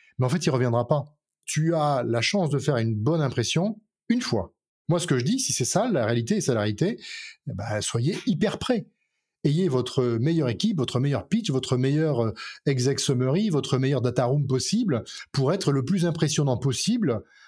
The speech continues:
pendant les vingt minutes pendant lesquelles il va falloir impressionner l'investisseur. Donc, c'est ça que je dis. Et si tu loupes ça, cet aspect-là, eh ben, il y aura plus jamais de communication avec l'investisseur. Il t'aura mis de côté et il reviendra pas.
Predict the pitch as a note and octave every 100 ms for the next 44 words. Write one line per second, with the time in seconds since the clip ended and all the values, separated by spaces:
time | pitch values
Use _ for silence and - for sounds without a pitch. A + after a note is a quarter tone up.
0 | - - B2+ F3+ C#3 D3 E3+ D#3+ G#3+ -
1 | - - B2+ A#2 E3 F#3 C#3 A#2 C#3 D3+
2 | C#3+ - D3 C3+ A#2+ - - A2 - _
3 | _ _ _ - - - B2+ - D3+ G#3+
4 | G3 C3+ A2 G#2 - - - - - D#3
5 | F#3+ A3+ C4+ - C#3+ A#3+ - _ - A#2
6 | D#3 D3 - C3 D3 A#3+ D#3+ A#2 A#2+ A#2+
7 | E3 D#3+ E3+ G3+ D3+ A#2+ A2 A#2 C3 G#2+
8 | G#2+ G#2 - C#3 B2+ - - D3+ D3 B2+
9 | D3+ D3 C#3+ - F3 G#3 - - - B2+
10 | C3+ C#3+ D#3 C#3+ D3 F3